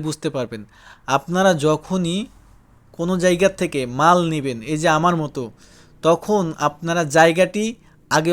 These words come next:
অবশ্যই দেখবেন সেখান থেকে আপনি মাল নিতে পারবেন কিনা, রাস্তাটা ভালো আছে কিনা, আপনার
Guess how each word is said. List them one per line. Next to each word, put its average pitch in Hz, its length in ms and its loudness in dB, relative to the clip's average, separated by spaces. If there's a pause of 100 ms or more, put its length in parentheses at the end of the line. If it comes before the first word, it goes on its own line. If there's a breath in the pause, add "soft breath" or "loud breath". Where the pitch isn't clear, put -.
অবশ্যই 190 380 2 (100)
দেখবেন 180 280 0 (100)
সেখান 180 300 -2
থেকে 175 200 -2
আপনি 170 140 -4 (120)
মাল 160 180 2 (100)
নিতে 175 240 0
পারবেন 156 320 2
কিনা, 131 200 -8 (420 soft breath)
রাস্তাটা 170 460 2 (100)
ভালো 170 240 4
আছে 175 200 -4
কিনা, 147 220 -6
আপনার 156 200 -4